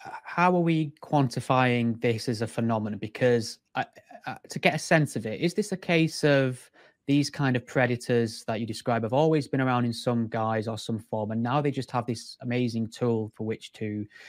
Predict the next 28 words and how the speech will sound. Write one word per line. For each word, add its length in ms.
to 100
sort 220
of 80
seek, 360
you 100
know, 80
seek 260
these 160
people 320
out, 140
which 140
is 80
the 120
internet? 480
Or 200
is 60
there 100
something 420
more 200
deeper 340
happening 520
culturally 580
and 80
societal 760
wise 340
that 100
is 120
creating 880